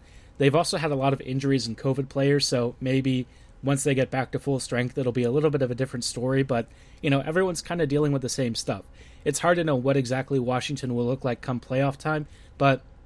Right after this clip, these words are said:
I would say they're a sleeper pick for now, and one to keep an eye on. Same with the Pens, though. The Pens, I, I legit believe this team is gonna make absolute chaos in the playoffs.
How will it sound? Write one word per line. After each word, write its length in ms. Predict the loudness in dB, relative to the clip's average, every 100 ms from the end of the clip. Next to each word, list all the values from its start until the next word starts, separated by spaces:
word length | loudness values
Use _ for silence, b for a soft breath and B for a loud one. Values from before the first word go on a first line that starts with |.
| -6
I 80 | 0
would 160 | 2 2
say 140 | 0
they're 160 | 2 0
a 40 |
sleeper 340 | 0 -4 -6 -6
pick 200 | -6 -4
for 100 | -2
now, 280 | 0 -2 -6 b b
and 260 | 0 2 2
one 140 | 0
to 80 | -2
keep 180 | -4 -4
an 80 |
eye 200 | -2 -2
on. 180 | -4 -10 -18 B B B
Same 240 | 0 2 2
with 80 |
the 80 | 0
Pens, 300 | 2 2 0
though. 160 | -6 -10
The 100 | -8
Pens, 480 | -2 -2 -2 -6 -10 B B B
I, 240 | 2 4 4
I 160 | 2
legit 380 | 2 2 0 -2
believe 280 | 0 0 2
this 180 | 0 0
team 240 | -2 -2
is 100 | -2
gonna 200 | -2 0
make 280 | 0 -2 -6 -4
absolute 480 | -2 -2 -4 -6 -8
chaos 420 | -2 0 2 0
in 80 | -2
the 60 | -6
playoffs. 500 | 0 0 2 -2